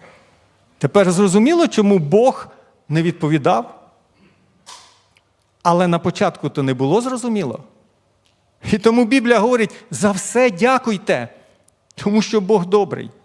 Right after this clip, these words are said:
Ми ж не можемо претендувати, щоб розуміти всі Божі плани в нашому житті. Ми ж не можемо, е, заставити Бога розповісти нам, да? «А ти розкажи, а чим це закінчиться?» Ні. Написано, праведник вірою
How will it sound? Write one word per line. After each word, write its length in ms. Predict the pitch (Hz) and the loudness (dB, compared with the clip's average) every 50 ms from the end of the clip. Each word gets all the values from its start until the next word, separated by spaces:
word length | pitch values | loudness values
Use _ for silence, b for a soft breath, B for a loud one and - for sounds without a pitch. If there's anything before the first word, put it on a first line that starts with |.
| _ _ _ _ _ _ _ _ _ _ - | _ _ _ _ _ _ _ _ _ _ -2
Ми 120 | 254 302 | 0 0
ж 80 | 262 262 | 2 2
не 80 | 320 320 | 2 2
можемо 340 | 330 330 294 220 254 220 | 4 2 2 2 0 0
претендувати, 960 | 170 - 240 226 - 247 233 220 214 247 226 247 220 190 185 - 175 151 135 127 B B B | 0 0 -2 -2 0 -2 -2 0 0 0 2 2 2 0 0 -2 -4 -4 -4 -6 B B B
щоб 380 | B - - 196 175 160 - - _ _ _ - | B -4 -4 -4 -4 -4 -10 -18 _ _ _ 0
розуміти 520 | 170 208 220 190 240 247 240 226 - 220 | 0 0 2 0 0 0 0 0 0 -4
всі 220 | 175 - - 233 214 | -6 -6 -4 -4 -2
Божі 260 | 170 202 170 170 180 | 0 0 0 0 -2
плани 440 | 180 196 196 170 156 147 135 131 - - - - - | -2 0 0 0 0 0 -4 -6 -8 -10 -20 -16 -10
в 40 | 165 | -6
нашому 340 | 160 151 - - 143 131 127 | -4 -4 -4 -4 -6 -6 -4
житті. 400 | 120 139 131 - - 117 98 - _ _ _ _ _ _ _ _ _ _ _ _ _ _ _ _ _ _ _ _ _ _ _ _ _ _ _ _ _ - | -6 -6 -8 -10 -12 -14 -14 -14 _ _ _ _ _ _ _ _ _ _ _ _ _ _ _ _ _ _ _ _ _ _ _ _ _ _ _ _ _ 0
Ми 160 | 175 208 240 | 2 4 4
ж 140 | 220 - 262 | 2 2 0
не 80 | 254 240 | 2 2
можемо, 460 | 294 320 262 254 254 220 214 196 202 B B B B B B - | 4 4 4 4 4 4 4 2 0 B B B B B B -10
е, 260 | 160 - 180 180 180 | -8 -6 -4 -4 -4
заставити 520 | 160 185 202 - - 226 208 208 170 190 180 | 0 -2 0 2 2 2 2 2 0 -2 0
Бога 240 | 180 220 190 175 | 2 2 2 2
розповісти 640 | 175 175 156 - - 175 160 156 139 - - - 120 | 0 -2 -4 -6 -6 -8 -6 -6 -6 -8 -6 -6 -6
нам, 220 | 113 113 110 120 | -4 -4 -6 -4
да? 300 | 120 170 - - 151 76 | -2 -2 -2 0 0 -2
«А 60 | - | -2
ти 160 | 123 - 208 226 | -2 0 0 0
розкажи, 520 | 247 - - - 302 294 262 254 214 156 | 0 0 0 0 0 0 0 0 0 0
а 180 | 143 147 147 143 | 2 0 0 -2
чим 300 | - - 233 233 208 175 | -4 -4 -2 -2 -2 0
це 160 | - 180 151 | -2 -2 -2
закінчиться?» 640 | 165 180 180 - 160 135 110 - 127 - - 135 123 | -2 -2 -4 -2 -4 -4 -4 -6 -8 -12 -10 -8 -4
Ні. 560 | 123 147 170 202 247 247 208 143 107 - B B B B B B B B | -2 2 4 4 4 4 4 2 0 -4 B B B B B B B B
Написано, 460 | 151 165 - 220 - - 196 170 156 | -8 -6 -4 -4 -4 -4 -4 -4 -4
праведник 680 | - - 202 240 269 269 262 233 196 180 170 147 - - | -2 0 2 4 4 4 2 0 -2 -2 -4 -8 -8 -10
вірою 920 | 175 151 160 226 277 311 320 330 294 294 277 240 226 233 214 165 127 101 | -12 -8 -4 0 2 4 4 4 4 4 4 4 4 4 2 2 2 -2